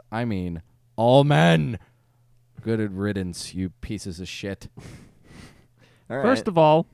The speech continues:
Speaker 3: we've had four women on the show.
Speaker 2: Yeah.
Speaker 3: So shut the fuck up.
Speaker 2: We haven't, two of 'em we didn't talk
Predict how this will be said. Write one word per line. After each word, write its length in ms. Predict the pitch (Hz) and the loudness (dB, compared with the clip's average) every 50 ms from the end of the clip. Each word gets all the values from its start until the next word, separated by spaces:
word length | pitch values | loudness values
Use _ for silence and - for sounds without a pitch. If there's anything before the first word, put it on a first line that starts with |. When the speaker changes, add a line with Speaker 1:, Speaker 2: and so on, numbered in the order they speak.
| - _ _ _ - | -20 _ _ _ -4
Speaker 3:
we've 180 | 180 190 190 | -4 -2 0
had 220 | 214 202 185 - - _ _ _ - | 0 0 -2 -2 -6 _ _ _ -4
four 320 | - 180 196 240 233 196 | 0 4 4 6 6 4
women 320 | 160 156 151 147 147 143 139 | 4 2 0 0 -2 -2 -4
on 140 | 139 135 139 | -4 -4 -4
the 80 | 135 | -6
show. 440 | 127 - - 139 127 127 135 147 156 _ _ _ _ _ _ - | -6 -6 -6 -4 -2 -2 -2 -4 -4 _ _ _ _ _ _ -8
Speaker 2:
Yeah. 200 | - 170 - 220 | -4 0 2 4
Speaker 3:
So 80 | 208 | 4
shut 280 | 202 190 156 135 123 107 160 147 | 6 6 4 4 4 2 0 -4
the 60 | - _ _ _ _ | -4 _ _ _ _
fuck 260 | - 208 226 208 - | 2 2 2 2 2
up. 220 | 175 160 160 180 156 | 0 0 2 0 -2
Speaker 2:
We 200 | 175 175 185 190 | -4 -4 -2 0
haven't, 260 | 190 190 190 175 - | 0 0 0 -2 -2
two 180 | 160 190 220 240 | -2 2 4 4
of 100 | 240 202 | 4 4
'em 80 | 185 175 | 2 2
we 80 | 180 180 | 2 0
didn't 200 | 190 190 180 160 | 0 0 -2 0
talk 260 | 196 190 190 190 | 0 0 0 0